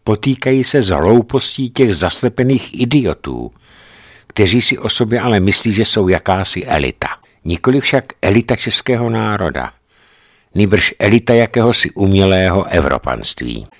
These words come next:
Ti bláhovci ani netuší, že právě oni budou jedni těmi smě-, jednou těmi směšnými figurkami. Již jednou si to český a moravský národ a slezský samozřejmě zažil.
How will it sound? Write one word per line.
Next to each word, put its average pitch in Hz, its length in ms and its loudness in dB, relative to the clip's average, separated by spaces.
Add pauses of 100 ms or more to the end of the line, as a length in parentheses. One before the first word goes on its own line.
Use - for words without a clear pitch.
(120)
Ti 110 100 0
bláhovci 117 680 0
ani 135 240 0
netuší, 131 800 -4 (480)
že 101 160 0
právě 110 560 0 (140)
oni 90 460 0 (120)
budou 82 400 -2
jedni 92 640 0 (480)
těmi 87 180 2
smě-, - 440 -2
jednou 98 680 0 (120)
těmi 92 240 0
směšnými 98 720 -2
figurkami. 71 680 -8 (240)
Již 117 240 0
jednou 147 280 4
si - 140 -6
to 147 100 0
český 120 540 -2
a 95 40 2
moravský 98 640 -4
národ 101 540 -6
a 95 80 -2
slezský - 580 0
samozřejmě 104 640 0
zažil. 76 480 -2